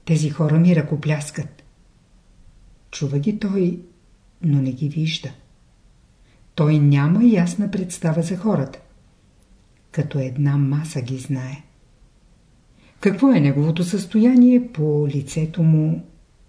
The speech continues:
тъга има. Тя се чете по лицето му. Той казва: „Слава Богу, че има музика.“ Поне страданието му се е намалило.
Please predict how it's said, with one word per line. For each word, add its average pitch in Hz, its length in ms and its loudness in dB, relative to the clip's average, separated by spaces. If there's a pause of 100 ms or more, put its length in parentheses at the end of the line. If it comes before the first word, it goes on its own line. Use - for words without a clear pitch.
(160)
тъга 143 360 -4
има. 147 340 -2 (1900)
Тя 156 140 0
се 160 180 -2
чете 160 300 0
по 165 120 -4
лицето 156 460 -2
му. 143 140 -4 (1300)
Той 139 160 -2
казва: 143 420 -6 (1700)
„Слава 160 480 -2
Богу, 175 600 0
че 160 140 -4
има 156 300 2
музика.“ 147 600 -2 (1700)
Поне 208 500 6 (120)
страданието 202 840 2
му 165 100 4
се 180 220 -2
е 180 40 2
намалило. 185 480 0